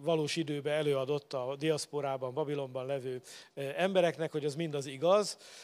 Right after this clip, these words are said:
És amikor a menekült, ö, megérkezik Jeruz-, Jeruzsálemből, ugye ez az a nap, amikor felszabadul Ezékiel ezekből a,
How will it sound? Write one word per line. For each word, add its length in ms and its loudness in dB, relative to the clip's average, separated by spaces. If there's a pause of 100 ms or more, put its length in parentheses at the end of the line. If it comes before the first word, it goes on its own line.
(120)
És 80 -12
amikor 260 0
a 220 0
menekült, 540 2
ö, 180 -6
megérkezik 560 2
Jeruz-, 380 0
Jeruzsálemből, 760 2
ugye 200 -2
ez 140 0
az 140 -6
a 60 -6
nap, 240 2
amikor 320 -4
felszabadul 640 -4
Ezékiel 420 -6
ezekből 380 -10
a, 120 -12